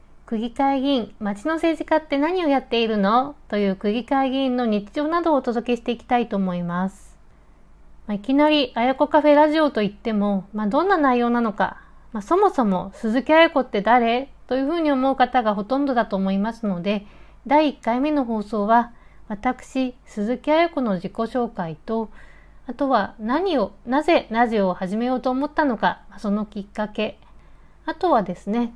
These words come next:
まあ、これからラジオでどんなことを話していきたいのかということをお話をしていきたいと思います。よろしくお願いします。まあ、それではまず私、鈴木あや子の自己紹介から始めていきます。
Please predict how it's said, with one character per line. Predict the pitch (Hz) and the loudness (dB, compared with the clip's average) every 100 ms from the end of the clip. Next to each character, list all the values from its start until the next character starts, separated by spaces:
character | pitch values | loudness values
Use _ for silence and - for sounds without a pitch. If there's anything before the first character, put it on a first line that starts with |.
| - | -10
ま | |
あ、 | 202 | -4
こ | 208 | -2
れ | 214 | -2
か | 214 233 | -2 0
ら | 247 262 247 | 2 0 -2
ラ | 240 262 | -4 -2
ジ | |
オ | 320 | 0
で | 240 202 | 0 0
ど | 240 | -2
ん | 330 | -2
な | 370 | -2
こ | 311 | -2
と | 285 220 | 0 -2
を | 208 | -2
話 | 196 196 240 | -2 -2 -4
し | |
て | - 208 | -4 -4
い | |
き | 202 | -4
た | - 233 | -4 -2
い | 220 | 0
の | 202 | -4
か | 202 233 247 - - - | 2 4 4 0 -16 -6
と | 294 | -2
い | |
う | 311 | -2
こ | 320 359 | -2 0
と | 392 339 | 2 2
を | |
お | |
話 | 262 226 220 214 226 | 2 0 -2 -4 -4
を | 214 | -4
し | - | -2
て | 220 | -4
い | |
き | 208 | -2
た | 240 233 | -2 -2
い | 208 | -2
と | |
思 | 196 190 180 | -4 -2 -4
い | 175 | -4
ま | 196 262 | 0 0
す。 | 294 - - | 0 -8 -8
よ | 196 | -4
ろ | 196 196 | -4 -4
し | - | -6
く | 208 | -2
お | 202 | 0
願 | 208 214 214 214 | 0 -2 -2 -4
い | |
し | - | -6
ま | 220 220 226 233 | -4 -2 0 0
す。 | 233 - - - - - - - - - - | -4 -12 -20 -20 -20 -20 -20 -20 -20 -20 -16
ま | |
あ、 | |
そ | 208 247 | -8 -2
れ | 277 | 0
で | 339 | 4
は | 330 | 4
ま | 269 311 311 | 4 4 4
ず | 302 214 | 2 2
私、 | - 208 247 240 - - 247 247 | -2 -4 -2 -4 -6 -6 -4 -4
鈴 | 233 220 214 247 | -6 -6 -4 -2
木 | 311 | 4
あ | 359 | 4
や | 381 | 4
子 | 320 | 2
の | 262 | 0
自 | 202 190 | 0 -2
己 | |
紹 | 247 254 339 | -4 0 0
介 | 349 339 294 | 2 2 2
か | 285 269 | 2 6
ら | 294 | 6
始 | 262 226 | 4 -2
め | 226 214 | -2 -4
て | 214 208 | -2 -4
い | 208 | -4
き | - | -6
ま | 208 220 233 | -4 -4 -4
す。 | 233 - | -6 -16